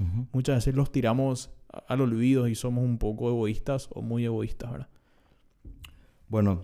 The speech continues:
Speaker 1: mira, cualquier cosa que yo pueda llegar a hacer, no creo que yo sea el héroe de eso.
Speaker 2: Ujú.
Speaker 1: Tal vez sea el primero que lo registre,
Speaker 2: Claro.
Speaker 1: que es diferente.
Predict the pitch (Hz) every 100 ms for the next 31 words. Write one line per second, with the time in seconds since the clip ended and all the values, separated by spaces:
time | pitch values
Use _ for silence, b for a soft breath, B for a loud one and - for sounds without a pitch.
0 | - 98 104 92 87 - - - _ _
1 | - - _ _ - - - - 110 135
2 | 135 143 131 135 127 123 123 120 120 117
3 | 113 113 113 117 - - - - - 98
4 | - 107 113 110 101 101 98 104 87 92
5 | 87 87 85 82 78 - - - - 95
6 | 98 101 - - - - - - - -
7 | _ _ - 98 92 110 113 107 113 110
8 | 101 90 90 92 98 104 110 117 117 85
9 | 80 - - - _ - 180 208 87 87
10 | 90 92 98 90 82 80